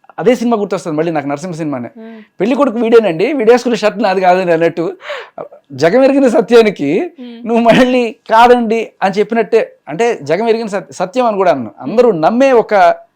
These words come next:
Speaker 1: నిజం కావచ్చు, అబద్ధం కావచ్చు, చాలా మంది నమ్ముతున్నా, ప్రస్తుతం ఉన్న సిచ్యువేషన్
Speaker 2: Hmm.
Speaker 1: నమ్ముతున్నది ఏంటంటే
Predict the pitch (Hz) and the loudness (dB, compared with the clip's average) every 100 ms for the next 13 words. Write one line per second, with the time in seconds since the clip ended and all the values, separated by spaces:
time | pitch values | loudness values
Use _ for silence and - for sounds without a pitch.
0 | _ _ 139 165 226 208 208 202 202 165 | _ _ -6 0 2 4 2 0 -4 -2
1 | 156 131 - - 175 214 220 220 180 208 | -4 -4 -8 -6 -2 -2 -2 -4 -6 -6
2 | 202 208 254 311 _ _ - 175 170 196 | -10 -8 -10 -10 _ _ -8 -6 -6 -8
3 | 180 147 135 151 160 143 143 151 147 143 | -8 -12 -10 -10 -8 -8 -8 -8 -8 -8
4 | 156 220 311 | -8 -8 -8